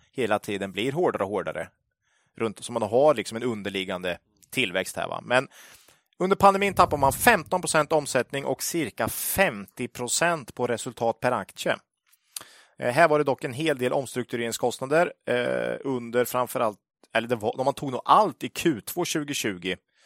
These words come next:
Många bolag brukar ju passa på att städa upp rejält i dåliga tider och det gjorde ju Nederman här då, som jag ser det. Eh, orderingången,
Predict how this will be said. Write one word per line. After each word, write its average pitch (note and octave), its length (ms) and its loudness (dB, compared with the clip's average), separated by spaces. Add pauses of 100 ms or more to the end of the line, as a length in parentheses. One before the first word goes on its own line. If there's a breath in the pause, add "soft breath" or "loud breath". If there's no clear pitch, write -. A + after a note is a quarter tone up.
(560 soft breath)
Många A#2+ 280 2
bolag G#2+ 280 0
brukar G#2+ 240 -4
ju G2 40 -4
passa A2 280 -2
på A2+ 160 -6
att A2 60 -6
städa A2 280 -2
upp G2 140 -6
rejält G#2+ 400 0
i B2+ 40 -8
dåliga A#2 320 -2
tider G#2+ 260 -4
och G#2+ 80 -4
det A2 60 -6
gjorde A2 200 -6
ju A#2 200 -4 (160)
Nederman G2+ 400 -2
här F#2+ 140 0
då, F2 280 -4
som G#2+ 220 -10
jag F#2+ 180 -4
ser F2+ 180 -4
det. E2 100 -2 (800 loud breath)
Eh, A#2+ 200 2
orderingången, F#3 720 6